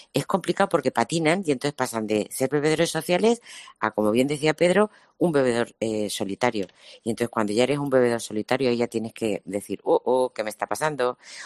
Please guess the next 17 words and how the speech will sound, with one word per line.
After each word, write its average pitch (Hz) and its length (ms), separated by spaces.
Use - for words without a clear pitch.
O 107 160
cuando 110 360
relacionas 165 720
el, 151 280
el, 120 340
el 123 120
decir, 123 280
"Qué 156 100
a 160 40
gustito, 151 640
eh, 117 220
ya 127 180
he 123 100
acostado 113 380
a 104 40
los 101 80
niños, 165 640